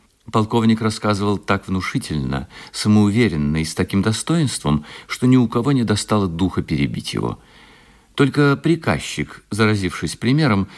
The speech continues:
решился перебить его, чтобы рассказать свою историю. "Так привыкают другие", — начал он, что могут сорок капель принимать.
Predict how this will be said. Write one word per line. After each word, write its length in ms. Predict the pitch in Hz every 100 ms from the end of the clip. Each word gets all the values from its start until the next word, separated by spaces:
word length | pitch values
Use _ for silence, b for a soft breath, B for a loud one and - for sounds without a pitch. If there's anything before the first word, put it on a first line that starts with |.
| B
решился 480 | 101 117 - 110 123
перебить 500 | - 117 113 98 78
его, 220 | 85 87
чтобы 320 | 85 101 95 98
рассказать 420 | 95 - 98 92
свою 420 | - 110 73 65
историю. 600 | 62 - 64 60 64 67 b b b b b _
"Так 460 | - 73 76 120 -
привыкают 800 | 135 180 202 - 202 147 101 80
другие", — 560 | 120 135 104 104 67
начал 500 | 69 76 65 - 62
он, 120 | 58 - B B B B B
что 220 | - -
могут 360 | 113 92 147 180
сорок 460 | - - 151 190 -
капель 400 | 95 160 214 -
принимать. 720 | 208 208 156 85 - -